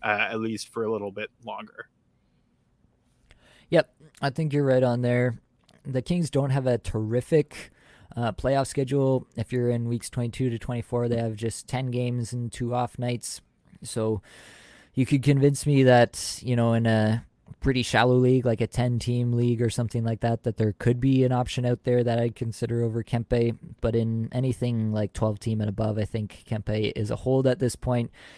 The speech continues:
Speaker 2: Just, he's shown, he's shown the ceiling, right? Like, what he's capable of in a, in a one week stretch or a two week stretch or anything like that. So
Speaker 1: Yeah.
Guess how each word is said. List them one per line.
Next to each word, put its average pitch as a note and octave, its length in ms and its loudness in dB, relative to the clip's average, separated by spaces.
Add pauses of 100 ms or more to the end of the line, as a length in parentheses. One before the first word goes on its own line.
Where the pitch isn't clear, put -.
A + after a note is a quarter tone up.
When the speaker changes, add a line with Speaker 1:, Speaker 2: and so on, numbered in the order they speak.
(120)
Speaker 2:
Just, - 280 -4 (260)
he's A#2+ 240 2
shown, D#3 440 4
he's C#3+ 200 4
shown F3 240 6
the C3 80 6
ceiling, A#2 400 4
right? A2+ 240 4
Like, A#2 200 0
what B2 140 4
he's A2+ 160 0
capable A2+ 460 4
of A2 280 4
in A2+ 140 0
a, A2 300 0
in A2+ 140 0
a A2 40 2
one A2+ 180 4
week A2 160 0
stretch A2+ 400 0
or A2+ 100 4
a G#2 40 0
two A#2+ 200 -2
week A2+ 160 -2
stretch - 340 -2
or A#2 100 0
anything A#2 320 -4
like A2+ 180 -4
that. A#2+ 240 2
So A2+ 160 0
Speaker 1:
Yeah. G2 100 0